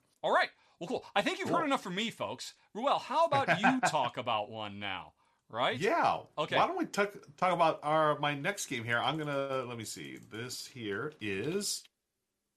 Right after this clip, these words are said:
Speaker 1: I
Speaker 2: let's see.
Speaker 1: believe
Speaker 2: This one's gonna be ending June fifth.
Speaker 1: Yep, there we go.
Speaker 2: Um, and it is Dead Ball, the second edition. Now, this one is really interesting to me. This, uh, Dead Ball has been around for a while. A few years ago,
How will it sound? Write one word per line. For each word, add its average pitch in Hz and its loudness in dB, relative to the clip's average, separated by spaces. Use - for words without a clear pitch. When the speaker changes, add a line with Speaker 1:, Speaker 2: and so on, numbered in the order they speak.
Speaker 1:
I 92 -10
Speaker 2:
let's 92 -10
see. 117 -6
Speaker 1:
believe 226 2
Speaker 2:
This 233 6
one's 196 4
gonna 185 4
be 175 2
ending 151 2
June 143 4
fifth. 127 0
Speaker 1:
Yep, 104 -2
there 107 4
we - 4
go. 131 4
Speaker 2:
Um, - -6
and 113 -2
it 139 2
is 170 4
Dead 180 2
Ball, 110 2
the 127 -4
second 151 0
edition. 120 -2
Now, 143 6
this 220 4
one 208 2
is 156 2
really 226 0
interesting 151 -4
to 117 -4
me. 110 -4
This, 175 0
uh, 143 6
Dead 202 2
Ball 220 6
has 170 -2
been 160 -2
around 139 4
for 127 0
a 110 0
while. 95 4
A - -16
few 170 -4
years 151 2
ago, 98 -4